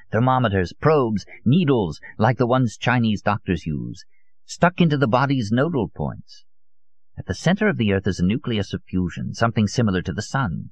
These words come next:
indeed an actual sun around which things revolve, describing different paths, orbits of telluric currents. The Celts knew where they were and how to control them.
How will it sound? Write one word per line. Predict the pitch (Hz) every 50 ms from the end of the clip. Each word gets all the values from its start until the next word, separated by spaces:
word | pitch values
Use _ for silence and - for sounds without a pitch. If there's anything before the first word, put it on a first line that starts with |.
| -
indeed | - 107 110 107 147 196 156 123
an | 110
actual | - - 180 214 - - - 190 160 113
sun | - - - 147 - - 87 67
around | 62 71 78 92 101 107 113 113
which | 104 110 120 - -
things | - - 127 135 131 117
revolve, | 131 139 120 131 143 190 185 113 78 76 73 - - - - - -
describing | - - - - 120 117 131 127 147 147 143
different | - 135 - - 160 156 -
paths, | - 165 190 196 180 - - - - - - - - - - - - - -
orbits | - 151 180 202 190 208 180 - 185
of | 180
telluric | - 190 180 185 196 208 214 196 -
currents. | - 196 151 - - - - - - - - - - - - - - - - - - - -
The | - 104
Celts | - 147 - - - - -
knew | 110 98 85
where | 80 80 76
they | 78 78 78
were | 78 82 90 92 -
and | - - 123
how | -
to | 92 110
control | - 156 180 - - 311 277 175
them. | 107 82 71 -